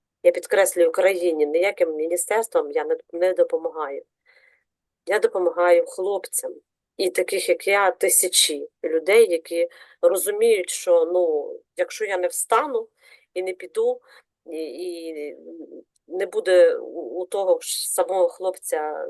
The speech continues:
е, там, маскувальної сітки чи ще чого-небудь, не буде України взагалі.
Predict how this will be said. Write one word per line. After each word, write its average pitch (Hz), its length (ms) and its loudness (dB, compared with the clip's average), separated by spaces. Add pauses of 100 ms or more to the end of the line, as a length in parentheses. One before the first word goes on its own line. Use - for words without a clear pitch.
(120)
е, 160 140 -2 (360)
там, 151 160 -4
маскувальної 180 680 2
сітки 220 440 -2
чи 170 200 -8
ще 220 220 0
чого-небудь, 185 600 -4 (320)
не 175 100 0
буде 175 240 -4
України 170 480 0
взагалі. 160 640 -6